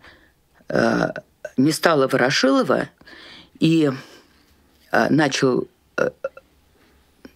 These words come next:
ну, взял проект на себя Борис, то Борис сказал: "Знатоки больше денег получать не будут. Будут получать телезрители".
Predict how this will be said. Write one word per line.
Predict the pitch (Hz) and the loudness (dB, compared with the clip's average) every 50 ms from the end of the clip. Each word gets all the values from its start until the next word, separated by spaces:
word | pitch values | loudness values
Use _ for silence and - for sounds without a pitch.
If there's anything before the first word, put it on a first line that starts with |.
| _ _ _ _ - | _ _ _ _ -2
ну, | 120 127 123 - | -2 -2 0 -2
взял | 85 - - 127 147 147 165 131 120 110 | -4 -4 -4 -4 0 0 2 2 2 0
проект | - - - 127 120 113 113 - - | -2 -2 0 0 0 0 -2 -2 -4
на | 120 | -4
себя | 113 - - - 127 120 | -4 -2 -2 0 0 0
Борис, | 113 110 123 135 156 226 269 285 262 - - - - - - - - - - - - - - - _ _ | 0 0 0 0 2 0 0 0 -2 -4 -8 -12 -16 -20 -20 -20 -20 -20 -20 -20 -20 -20 -20 -20 _ _
то | - 147 147 | 0 0 0
Борис | 139 165 202 233 277 285 262 | 2 0 0 2 2 0 0
сказал: | - - 202 190 175 127 110 - - - - - | 0 0 0 0 2 0 0 -2 -2 -4 -8 -6
"Знатоки | - - 196 202 185 - 226 233 196 - 311 | -2 0 0 0 2 2 0 0 2 0 0
больше | 240 214 226 147 131 - - 123 | 2 2 2 2 0 0 -2 -2
денег | 113 - 262 262 269 269 269 - | 0 0 0 2 2 0 -2 -2
получать | - 143 131 131 131 - 220 226 220 - 175 | -2 0 0 0 0 0 -2 -2 -2 0 0
не | 185 220 | 0 0
будут. | 202 180 175 185 175 135 - - - - _ - - - _ _ _ - _ _ _ _ _ _ _ _ _ _ _ _ _ _ _ _ - | 0 0 0 0 0 0 -2 -4 -10 -12 _ -12 -12 -12 _ _ _ -20 _ _ _ _ _ _ _ _ _ _ _ _ _ _ _ _ -4
Будут | - 143 262 294 214 233 - - | 0 0 2 2 2 0 -2 -2
получать | - - 120 113 120 117 - 196 220 214 - | -2 0 0 2 2 0 0 0 0 -2 -2
телезрители". | - - - 185 202 202 190 156 139 139 110 101 - - - - - - | -4 -2 0 2 2 0 0 0 -4 -6 -6 -8 -12 -8 -6 -6 -6 -8